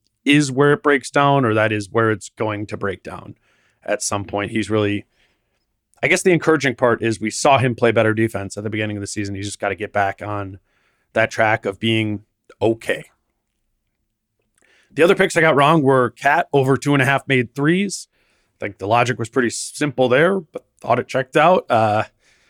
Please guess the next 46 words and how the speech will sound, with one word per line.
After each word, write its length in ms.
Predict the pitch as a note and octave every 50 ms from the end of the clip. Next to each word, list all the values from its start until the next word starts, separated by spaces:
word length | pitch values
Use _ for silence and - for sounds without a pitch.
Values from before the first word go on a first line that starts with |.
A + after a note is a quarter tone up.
| _ _ _ _ _ - _ _
we, 200 | - G#2 G#2 G#2+ -
we 140 | - A#2+ A2
thought, 280 | - C3 C3+ E3 -
right, 200 | - C#3+ E3+ F3
that 160 | - D3+ -
Cat 200 | - C#3+ C#3+ D#3
would 100 | D#3+ D#3
be 80 | C3+ C#3+
used 200 | C#3+ D#3 D#3 D#3
on 140 | D#3 D#3 D#3
the 60 | D#3+
perimeter 420 | - - G3+ A#3 A#3 C#3+ G#2+ F#2+ - -
to 200 | - A2+ A2 G#2
space 540 | - - - G#3 A3 F3+ A2 - - - -
rather 240 | A#2 A#2 A#2+ A#2+ A#2+
than, 240 | A#2 A#2 A2+ A2 G#2
you 80 | A2
know, 220 | G#2+ G#2+ A2 A2 - _ _ _ _ _ _ _ _ _ _ _ _ _
backing 300 | A2+ A2+ A#2 A#2+ - B2+
them 160 | A#2+ A#2+ A#2
down 300 | A#2 A2+ A#2 A#2+ A#2+ A#2+
into 160 | A#2+ A#2 A2+
doubles. 640 | A2 B2 C3 C3+ A2+ F#2+ G2 - - - - - - _ _ _ _ _ _ _ _ _ _ _ _ _ _ -
They 100 | A2+ A#2
did 140 | C#3+ G3
that. 260 | F#3+ D#3 G#2 G2 - _ _ _ _ _ _ -
Cat 240 | - A#2+ A#2 -
just 220 | - B2 A2 - -
didn't 180 | B2 A#2+ A2+
make 160 | A#2 B2+ A#2 B2+
any 160 | B2 B2 A2+
threes. 640 | - D3+ E3 D3 A#2+ G#2 F#2+ - - - - - _
Cat 200 | - C#3+ C#3 C#3+
had 160 | D#3 C#3 B2
made 300 | C#3 D#3 D#3 D3+ D3 -
three 400 | - F3+ F#3+ F#3+ F#3+ F#3+ F#3+ F3+ -
or 140 | D#3+ D#3+ D3
more 260 | D3 D3 D3+ D3+ C#3+
threes 380 | - D#3+ D3+ D3 C#3+ C#3+ B2+ -
in 180 | - B2 A#2+
nine 260 | A#2+ B2 B2 C3 C3+
of 100 | C#3 B2+
the 80 | B2 A#2+
first 280 | - - B2 A2+ - A#2+
eleven 300 | A2+ A2+ A2+ A2 A2 A2
games. 560 | A#2+ B2+ B2+ B2 B2 A#2+ A#2+ A#2 - -